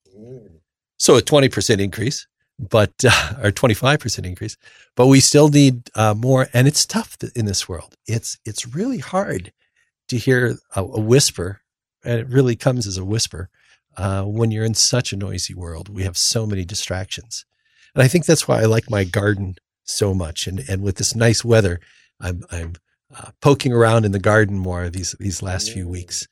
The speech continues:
Speaker 2: and, and really enjoying it. Things are blooming or getting ready to, to explode in color, and the gardens are looking beautiful. And I've added some things this year. I've decided to draw in some more nature.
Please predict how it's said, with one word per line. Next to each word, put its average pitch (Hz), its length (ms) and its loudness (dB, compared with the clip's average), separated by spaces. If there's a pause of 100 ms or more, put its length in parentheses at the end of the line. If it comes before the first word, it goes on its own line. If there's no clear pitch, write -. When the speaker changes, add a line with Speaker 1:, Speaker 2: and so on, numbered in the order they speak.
(400)
Speaker 2:
and, 92 360 -2
and 85 180 -8
really 104 460 2
enjoying 95 460 -4
it. 98 180 -4
Things 110 420 -2 (100)
are 87 280 -4
blooming 135 580 6 (420)
or 90 260 -2
getting 104 280 2
ready 117 280 4
to, 120 240 0
to - 260 -8 (100)
explode 120 500 2
in 107 140 -4
color, 123 580 -4
and 90 380 -8 (220)
the 95 60 -16
gardens 107 380 2
are 101 100 -4
looking 92 260 -8
beautiful. 117 580 -4 (480)
And 113 100 4
I've 110 240 4
added 120 300 4
some 110 220 -2
things 104 260 -2
this - 260 -2
year. 95 380 0
I've 95 160 -4
decided 107 440 2
to 113 80 -6
draw 113 260 0
in 123 140 2
some 95 240 -4
more 113 260 0
nature. 110 480 -2